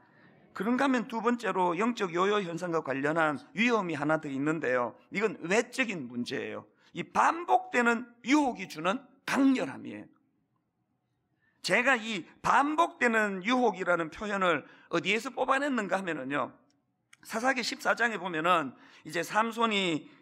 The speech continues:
딥나에서 만난 여자와 결혼하는 과정에서 이제 블레셋 사람들에게 수수께끼를 냅니다. 그리고는 모시옷 서른 벌, 겉옷 서른 벌, 이걸 이제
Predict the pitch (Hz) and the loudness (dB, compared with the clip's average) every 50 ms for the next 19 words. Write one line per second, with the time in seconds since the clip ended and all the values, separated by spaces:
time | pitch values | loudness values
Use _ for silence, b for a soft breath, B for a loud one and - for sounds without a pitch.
0 | B _ - 208 233 240 240 247 240 220 214 208 - 202 190 190 202 202 196 185 | B _ 0 2 4 4 6 4 4 2 0 -4 -6 -2 0 0 0 2 2 0
1 | 180 160 156 185 190 196 214 202 190 180 170 151 - - 220 247 285 285 269 240 | 0 0 0 0 0 2 2 2 2 0 -2 -2 -2 0 0 2 2 4 4 4
2 | 196 190 185 170 151 - 135 127 123 202 214 190 151 151 147 - 202 175 156 139 | 2 2 0 -4 -4 -2 -2 -2 -2 -2 -4 -4 -4 -4 0 2 4 4 4 4
3 | 123 B B B B B - 190 208 - - - 151 233 - 214 226 - 285 269 | 0 B B B B B -4 -2 -2 -2 -2 -4 -2 0 2 2 2 0 -2 -2
4 | - 190 196 202 220 202 185 170 180 151 160 147 - 254 233 - - - - - | 0 2 2 2 2 0 -2 -6 -6 -6 -8 -8 -8 -10 -10 -8 -6 -4 -4 -2
5 | - - 196 170 147 127 131 131 131 127 113 - - - b b b b b b | 0 0 0 0 0 -2 -4 -6 -6 -8 -8 -10 -10 -12 b b b b b b
6 | b b b b _ _ _ _ _ _ - - 330 302 302 254 262 254 247 226 | b b b b _ _ _ _ _ _ -2 2 2 2 4 4 4 2 2 2
7 | 202 185 180 180 202 214 220 - 320 330 320 254 - - - 285 262 233 208 190 | -2 -4 -4 0 0 2 2 2 0 2 2 2 2 0 0 2 2 2 2 2
8 | 165 151 160 151 139 131 131 - - 320 311 294 277 - - - 254 226 202 185 | 0 0 0 0 0 -2 -2 0 0 2 4 4 2 2 2 0 2 2 2 0
9 | 165 165 160 151 143 143 120 208 240 240 247 - 240 202 160 175 170 147 127 | 0 0 2 2 2 0 -4 -4 0 0 0 0 0 -4 -2 0 0 0 0